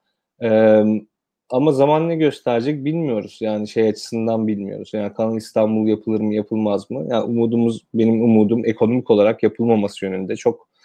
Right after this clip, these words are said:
e, zarar vereceğini düşünüyorum. İşte gelecek,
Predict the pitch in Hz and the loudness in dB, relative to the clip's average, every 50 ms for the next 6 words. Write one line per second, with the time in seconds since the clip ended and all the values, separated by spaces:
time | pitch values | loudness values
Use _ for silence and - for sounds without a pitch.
0 | _ _ _ _ _ _ _ - 113 110 107 104 98 104 110 101 110 117 120 117 | _ _ _ _ _ _ _ 0 4 4 6 6 4 4 4 6 6 6 8 8
1 | 113 107 104 101 98 104 98 95 98 92 - - - 98 101 98 95 98 98 - | 8 6 6 4 2 -2 -4 -4 -6 -8 -10 -8 -6 -4 -2 -2 -2 -4 -6 -10
2 | - 92 - - - 101 98 107 107 104 104 98 101 101 98 - - - _ | -12 -16 -14 -10 -8 -6 -4 0 0 0 0 0 -2 -6 -8 -10 -16 -20 _